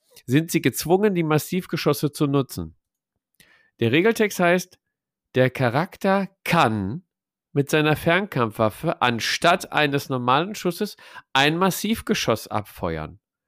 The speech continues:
Das ist der erste Satz. Der zweite Satz, der dreht sich um den Bonus. Jetzt sagen wir mal bitte, was soll man denn dazu sagen? Also, ähm, <clears throat> wir reden jetzt über Regeln, die einem falsch beigebracht werden.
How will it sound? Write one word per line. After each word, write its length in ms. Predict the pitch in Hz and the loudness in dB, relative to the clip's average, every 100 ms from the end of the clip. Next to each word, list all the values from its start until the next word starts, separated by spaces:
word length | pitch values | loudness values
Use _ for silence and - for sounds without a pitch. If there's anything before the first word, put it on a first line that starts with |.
| _ | _
Das 120 | - | -14
ist 80 | - | -4
der 60 | |
erste 260 | 107 139 170 | 0 0 0
Satz. 180 | 175 175 | -2 0
Der 140 | 127 | -4
zweite 320 | - 139 160 | 0 2 2
Satz, 340 | 143 139 131 - _ _ _ _ _ | 2 0 0 -12 _ _ _ _ _
der 80 | 113 | -10
dreht 240 | 113 123 - | -2 -4 -4
sich 100 | - | -6
um 120 | 104 | -4
den 120 | 95 | -4
Bonus. 440 | 92 90 90 - _ _ _ _ _ _ _ _ _ _ _ _ | -4 -4 -4 -8 _ _ _ _ _ _ _ _ _ _ _ _
Jetzt 160 | 135 | -2
sagen 260 | 143 175 247 | 2 2 2
wir 100 | 226 | 2
mal 120 | 214 | 2
bitte, 500 | 175 196 226 233 247 - - | 4 2 4 4 2 -6 -10
was 180 | - 151 | -2 0
soll 140 | 185 214 | 2 2
man 180 | 220 | 2
denn 140 | 180 165 | 0 2
dazu 280 | 147 147 127 | 2 2 -4
sagen? 360 | 101 82 82 - _ - | -4 -6 -10 -18 _ 0
Also, 380 | 131 143 156 156 _ _ _ _ _ _ - - - _ | 2 4 2 0 _ _ _ _ _ _ -20 -20 -20 _
ähm, 300 | 139 143 147 - | 2 2 2 -2
<clears throat> 100 | - | 4
wir 420 | 185 165 127 139 | 6 6 6 6
reden 260 | 156 208 196 | 6 4 4
jetzt 180 | 185 | 2
über 420 | 156 156 151 160 _ _ _ _ _ _ - | 2 4 4 2 _ _ _ _ _ _ -10
Regeln, 360 | 110 151 175 175 | 0 2 4 4
die 100 | 147 | 2
einem 140 | 139 | 0
falsch 320 | 139 135 131 - | 0 -2 -2 0
beigebracht 560 | 107 104 90 82 - | 2 2 -4 -8 -10
werden. 300 | 82 80 87 | -10 -8 -10